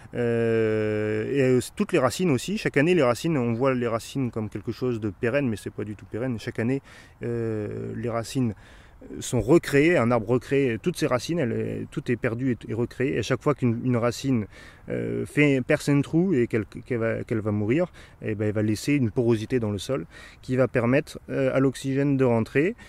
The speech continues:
et, et du coup aux bactéries, aux champignons de travailler. Donc le,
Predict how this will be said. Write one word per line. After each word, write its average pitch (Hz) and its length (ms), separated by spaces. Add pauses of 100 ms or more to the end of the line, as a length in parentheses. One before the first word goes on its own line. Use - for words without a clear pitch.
(180)
et, 123 960
et 135 40
du 131 120
coup 147 220
aux - 20
bactéries, 131 420
aux 156 60
champignons 120 380
de 143 100
travailler. 104 340
Donc 113 200
le, 127 120